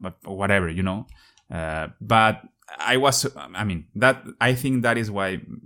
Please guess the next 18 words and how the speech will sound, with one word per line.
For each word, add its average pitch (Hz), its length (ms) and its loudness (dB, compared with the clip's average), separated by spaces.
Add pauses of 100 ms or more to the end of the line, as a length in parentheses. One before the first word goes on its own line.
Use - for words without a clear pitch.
(340)
that 107 260 0
is 113 160 -2
because 98 340 -6
my 92 380 0
education 101 500 -2
was 90 220 -2
very, 90 480 -4 (680)
uh, 80 500 -8 (180)
unorthodox 113 840 0
in 92 140 2
that, 95 240 -2 (100)
in 90 140 -8
that 90 260 -4
way 95 400 -4
and 90 220 -4
very 90 280 -2
open 113 380 -2
to, 90 220 -10